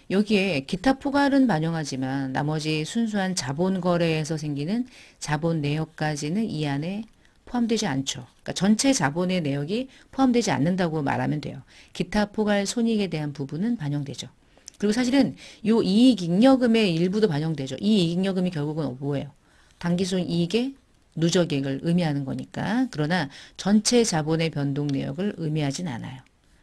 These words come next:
자본금, 자본잉여금, 자본조정 항목은 총포괄 손익 계산에는 반영되지 않는다. 옳지 않죠? 답은 삼 번이 틀렸고, 당기 손익의 항목은 어떤 경우는 성격, 형격으로,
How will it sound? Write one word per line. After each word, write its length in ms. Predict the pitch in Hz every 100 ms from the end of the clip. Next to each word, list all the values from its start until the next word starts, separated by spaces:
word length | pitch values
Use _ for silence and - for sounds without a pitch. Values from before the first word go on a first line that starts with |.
| _
자본금, 580 | - 131 156 170 254 277 _ _ _ _ -
자본잉여금, 800 | - 135 160 147 131 156 247 262 - - -
자본조정 560 | 147 151 160 147 151
항목은 520 | 175 143 135 226 269 - _ _
총포괄 640 | - 247 240 233 220 208 -
손익 420 | - - 254 247 -
계산에는 680 | 147 151 151 135 202 269 - _
반영되지 500 | - 139 151 139 135
않는다. 460 | 170 127 113 120 - _ _
옳지 280 | 185 170 185
않죠? 380 | 131 135 240 269 -
답은 220 | 135 135
삼 180 | 143 196
번이 180 | 175 139
틀렸고, 560 | 175 139 - 180 277 - - - - -
당기 420 | 165 190 214 254
손익의 380 | 254 240 226 220
항목은 500 | 214 156 131 190 147
어떤 280 | 165 165 190
경우는 340 | 175 160 170
성격, 420 | 208 233 220 170
형격으로, 520 | 196 240 214 135 120